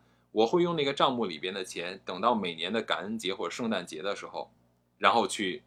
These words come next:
消费，去买衣服，买，买什么东西。为什么？因为美国的感恩节、圣诞节打折最狠的时候嘛，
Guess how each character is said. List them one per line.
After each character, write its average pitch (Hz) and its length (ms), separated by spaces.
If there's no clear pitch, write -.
消 92 220
费， - 220
去 - 140
买 87 160
衣 110 240
服， 85 460
买， 82 260
买 85 140
什 85 100
么 87 60
东 92 160
西。 87 180
为 123 120
什 104 100
么？ 82 160
因 135 80
为 165 160
美 95 140
国 107 160
的 139 80
感 92 160
恩 110 100
节、 113 300
圣 131 180
诞 107 140
节 98 140
打 - 200
折 92 160
最 120 140
狠 90 260
的 87 120
时 - 80
候 82 100
嘛， 82 140